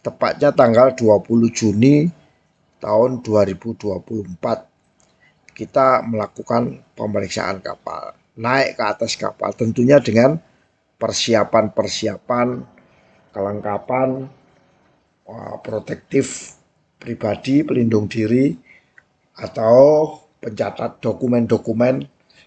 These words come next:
dan pemahaman yang harus kita miliki sebelum naik ke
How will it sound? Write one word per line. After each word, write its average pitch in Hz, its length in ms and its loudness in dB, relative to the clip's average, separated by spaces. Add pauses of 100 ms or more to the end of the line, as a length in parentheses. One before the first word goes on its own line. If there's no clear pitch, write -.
(120)
dan 175 400 2 (240)
pemahaman 135 800 4 (560)
yang 120 240 -8
harus 110 240 -6
kita - 480 -12 (540)
miliki 123 560 2
sebelum 113 480 -2
naik 107 400 0
ke - 20 -20